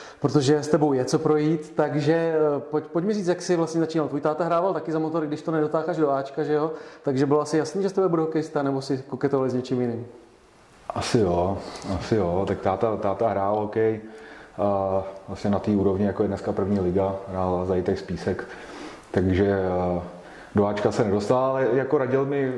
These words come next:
Speaker 2: tak, jako kdyby hrál v N H L, jo. To jako musím zase říct, že, že on uměl, že to kolikrát skončilo velkýma hádkama, jo. Takže to byla docela zábava, ale,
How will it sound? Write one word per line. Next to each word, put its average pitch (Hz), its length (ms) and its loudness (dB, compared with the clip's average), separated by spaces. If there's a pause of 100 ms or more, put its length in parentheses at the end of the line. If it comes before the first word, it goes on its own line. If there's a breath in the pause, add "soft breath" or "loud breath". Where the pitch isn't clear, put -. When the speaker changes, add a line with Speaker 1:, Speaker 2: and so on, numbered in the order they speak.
Speaker 2:
tak, 117 160 0
jako 127 200 0
kdyby 131 240 2
hrál 131 220 2
v 117 60 -2
N 123 80 -2
H 135 160 0
L, 113 200 0
jo. - 340 2
To 120 60 -2
jako 120 220 0
musím 123 260 -4
zase 120 300 0 (580 loud breath)
říct, 113 220 4
že, 120 300 4
že 117 120 2
on 120 200 0
uměl, 107 500 0
že 104 80 -4
to 104 280 -2
kolikrát 107 380 2
skončilo 110 360 0
velkýma 104 380 0
hádkama, 104 440 0
jo. - 320 0 (500 loud breath)
Takže 101 160 2
to 107 100 4
byla 107 140 2
docela 107 240 0
zábava, 107 500 2
ale, 110 220 0